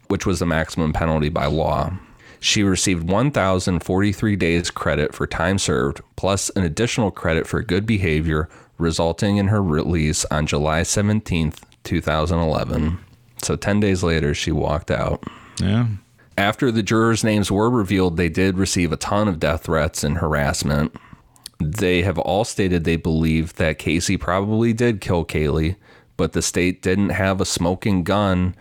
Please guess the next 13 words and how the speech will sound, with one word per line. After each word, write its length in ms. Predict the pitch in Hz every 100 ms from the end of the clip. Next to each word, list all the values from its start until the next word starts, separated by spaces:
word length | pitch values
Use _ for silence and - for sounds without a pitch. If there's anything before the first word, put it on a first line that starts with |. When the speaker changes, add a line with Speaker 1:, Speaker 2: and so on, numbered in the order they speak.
| - - -
Speaker 1:
or 100 | 87
could 240 | - 85
really 220 | 98 104
tell 240 | 98 101 104
a 40 |
story 600 | - - 92 135 82 71
and 120 | 76
show 300 | 80 - 90 90
exactly 720 | 92 80 82 92 - 123 120
how 460 | 135 - 92 87 90
Kaylee 380 | - 95 90 87
was 200 | 85 90
murdered 440 | 101 110 87 87